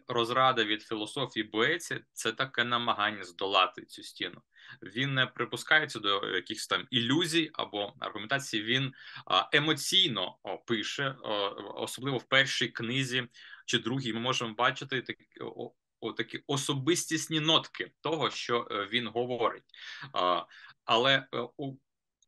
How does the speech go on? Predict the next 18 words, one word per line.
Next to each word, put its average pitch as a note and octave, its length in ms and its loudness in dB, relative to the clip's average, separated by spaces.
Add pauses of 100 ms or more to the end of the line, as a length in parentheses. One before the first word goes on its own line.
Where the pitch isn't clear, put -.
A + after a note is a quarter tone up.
(160)
крім D3+ 360 2
емоцій, A#2+ 640 -2 (280)
ми B2 160 0
бачимо C#3 480 0
також C#3 400 -2
так, - 340 2
як C3+ 340 2
проходить C#3 480 0
в - 40 -8
нього B2+ 260 0
цей A#2+ 200 2
пошук C3 540 -2
відповідей. G2+ 720 -2 (340)
По-перше, B2 640 4
він B2 220 -4
саме C3+ 380 4
ставить B2 440 4
запитання. G#2+ 720 2